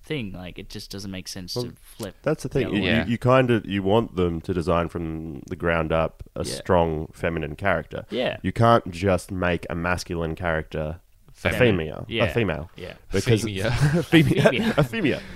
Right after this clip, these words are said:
Speaker 2: Um, because otherwise they just have masculine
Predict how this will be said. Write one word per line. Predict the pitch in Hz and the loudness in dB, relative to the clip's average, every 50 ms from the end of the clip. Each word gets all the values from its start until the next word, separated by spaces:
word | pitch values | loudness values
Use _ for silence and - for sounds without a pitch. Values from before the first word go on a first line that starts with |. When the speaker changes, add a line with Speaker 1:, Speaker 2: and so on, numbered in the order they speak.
| - - - - - - - | -14 -14 -16 -18 -16 -6 2
Speaker 2:
Um, | - 127 127 123 110 104 92 85 - - - - - _ - - - - - _ - 107 | 4 6 8 8 6 4 0 -4 -8 -10 -16 -20 -20 _ -20 -20 -20 -20 -20 _ -2 2
because | 123 123 - 131 123 120 107 107 | 2 4 6 6 6 6 6 6
otherwise | 101 92 107 98 104 98 95 95 98 92 | 6 6 6 8 8 8 8 8 6 6
they | - 101 92 | 4 2 4
just | 98 95 - | 4 2 2
have | 101 95 85 82 - - - - | 4 2 2 2 -2 -10 -8 -2
masculine | 92 95 95 - - - 101 90 82 80 73 | 0 0 0 0 -2 -4 -4 -2 -2 -2 -4